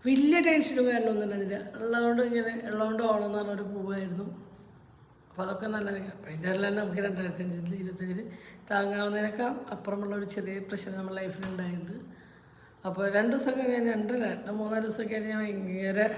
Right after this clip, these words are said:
ടെൻഷനും കാര്യങ്ങളും ഒക്കെ തന്നെ ആയിരുന്നു, ആയിരുന്നു.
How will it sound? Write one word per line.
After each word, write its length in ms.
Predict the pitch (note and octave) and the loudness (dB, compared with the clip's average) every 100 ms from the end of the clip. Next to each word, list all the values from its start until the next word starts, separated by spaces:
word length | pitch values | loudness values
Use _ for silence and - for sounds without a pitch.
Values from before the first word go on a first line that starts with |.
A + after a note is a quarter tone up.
| - - - - - - - - - - | -8 -12 -16 -20 -20 -20 -20 -20 -20 -2
ടെൻഷനും 540 | G3 F#3+ - G3+ F#3 G#3 - - - | 0 0 -2 -4 -4 -6 -10 -16 -8
കാര്യങ്ങളും 460 | G3 F#3 F3 F3 F3+ | -2 -2 -2 -4 -6
ഒക്കെ 140 | F3 F#3+ | -6 -4
തന്നെ 160 | F3+ | -2
ആയിരുന്നു, 680 | F#3 E3+ E3 D#3+ D#3+ D#3+ E3 G#3 - - - - - - - - - | -2 -4 -4 -6 -6 -4 -6 -6 -10 -16 -20 -20 -20 -20 -20 -16 -8
ആയിരുന്നു. 480 | F3 F3 E3+ F3+ | -6 -6 -4 -6